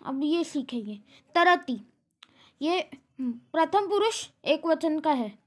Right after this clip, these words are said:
तरति। तरतः, तरंती, तरस-,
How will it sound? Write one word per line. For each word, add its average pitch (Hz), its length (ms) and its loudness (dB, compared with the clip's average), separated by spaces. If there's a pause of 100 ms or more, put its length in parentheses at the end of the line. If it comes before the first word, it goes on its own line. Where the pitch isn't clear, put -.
(640)
तरति। 254 480 0 (2250)
तरतः, 294 560 4 (720)
तरंती, 285 540 4 (2000)
तरस-, 311 540 4